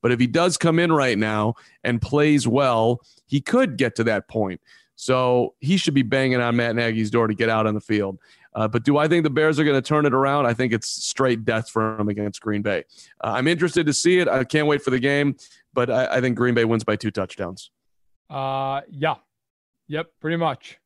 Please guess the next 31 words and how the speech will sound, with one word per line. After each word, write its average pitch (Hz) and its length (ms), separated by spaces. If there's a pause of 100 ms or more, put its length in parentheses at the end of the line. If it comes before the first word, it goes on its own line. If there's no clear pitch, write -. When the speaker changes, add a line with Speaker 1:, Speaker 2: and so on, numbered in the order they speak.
(160)
Speaker 2:
I, 151 240
I 151 60
just 139 260
don't 165 280
see, 165 600 (480)
I 247 100
don't, 349 260
actually, 294 520 (120)
I 262 160
don't 277 460
think 190 300
it'll 175 160
be 147 160
two 143 160
touchdowns. 107 560
I 247 140
actually 233 220
think 196 140
it's 156 80
gonna 180 140
be 147 100
a 123 40
close 143 320
game 107 240 (360)
because 165 400 (540)
the 160 80
Bears 214 320
are 170 40
gonna 151 140
shut 135 300
down 101 300